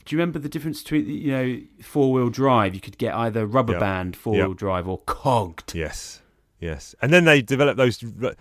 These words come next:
Speaker 2: thing called Magna Traction, where they put a magnet on the bottom of the car. First thing you do is peel that off.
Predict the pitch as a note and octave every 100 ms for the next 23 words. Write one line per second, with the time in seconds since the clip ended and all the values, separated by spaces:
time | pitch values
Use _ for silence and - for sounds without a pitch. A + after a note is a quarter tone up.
0 | _ D3 - B2 A#2 C3 A#2+ A2 - C#3+
1 | - - F2 G2+ G#2 - G#2 B2 A#2 F2+
2 | D#2+ E2+ F#2 E2 - F#2 E2 - F3 -
3 | B2+ A#2 G2+ - A2+ G#2+ C2 D#2 -